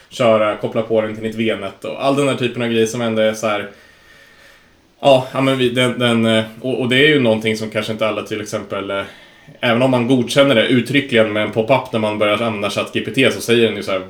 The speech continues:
"Vad du än gör, lägg ingen känslig data här, inga personuppgifter, ingenting, för att det här, vi använder den datan som du chattar med oss i, eh, i forskningssyfte för att utveckla en bättre konverserande modell."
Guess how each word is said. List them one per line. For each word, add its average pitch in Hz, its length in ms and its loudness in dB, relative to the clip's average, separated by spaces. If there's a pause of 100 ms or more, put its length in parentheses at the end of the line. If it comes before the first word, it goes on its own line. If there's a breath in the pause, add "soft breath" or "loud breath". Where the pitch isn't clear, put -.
"Vad 117 220 2
du 120 60 6
än 113 140 4
gör, 107 320 2
lägg 113 180 4
ingen 131 340 4
känslig 117 340 2
data 107 240 2
här, 101 100 2
inga 120 220 2
personuppgifter, 110 640 0
ingenting, 101 460 -2
för 107 120 -2
att 104 160 -2
det 107 60 0
här, 120 560 2
vi 120 200 2
använder 120 420 4
den 135 80 2
datan 110 340 2
som 107 180 -6
du 101 100 -2
chattar 113 320 0
med 107 140 0
oss 98 260 -6
i, 104 240 -2
eh, 101 280 -2
i 104 80 -8
forskningssyfte 110 640 -2
för 104 100 -4
att 101 180 -2
utveckla 101 420 -2
en 101 60 -4
bättre 98 260 -2
konverserande 101 480 -4
modell." 107 300 2